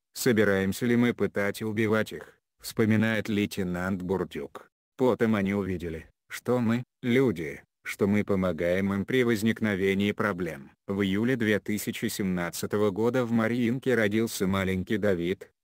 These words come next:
плод любви Юлии Семеняевой и солдата украинской армии Вячеслава,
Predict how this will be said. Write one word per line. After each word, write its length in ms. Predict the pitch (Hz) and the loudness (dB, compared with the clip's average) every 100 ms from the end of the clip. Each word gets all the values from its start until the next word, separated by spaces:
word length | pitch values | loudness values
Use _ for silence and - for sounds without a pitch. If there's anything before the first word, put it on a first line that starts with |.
| - | 0
плод 340 | 117 131 139 | 4 4 4
любви 500 | 113 117 87 98 110 | 2 2 2 -2 -2
Юлии 360 | 120 120 110 107 | 0 2 2 0
Семеняевой 840 | - 107 104 101 101 104 113 117 | 0 -2 0 0 0 0 2 2
и 60 | 113 | 2
солдата 540 | 117 104 98 98 - | 0 -2 0 -2 -2
украинской 800 | 113 101 87 82 87 - 98 98 | -2 -2 -4 -6 -6 0 2 2
армии 440 | - 98 95 95 104 | 0 0 0 0 0
Вячеслава, 840 | 107 101 - 95 - 95 80 76 | -2 -4 -6 -6 -4 -4 -4 -10